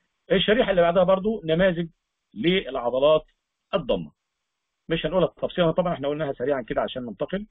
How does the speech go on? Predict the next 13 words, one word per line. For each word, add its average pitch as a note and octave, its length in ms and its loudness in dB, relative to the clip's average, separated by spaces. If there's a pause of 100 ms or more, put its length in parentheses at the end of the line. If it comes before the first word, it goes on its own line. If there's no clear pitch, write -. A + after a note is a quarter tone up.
(480)
للجزء B2+ 520 2
اللي A#2 140 -4
فيه D3+ 220 -2
كلام C#3+ 260 4
كتير، D3+ 480 0
اللي B2 180 -4
هي D3+ 260 2 (180)
عناصر C#3+ 480 2
اللياقة C3 360 0
البدنية A#2+ 380 -4
الخاصة C#3 480 -2 (260)
بحارس A#2+ 600 0 (220)
المرمى. A2+ 300 -2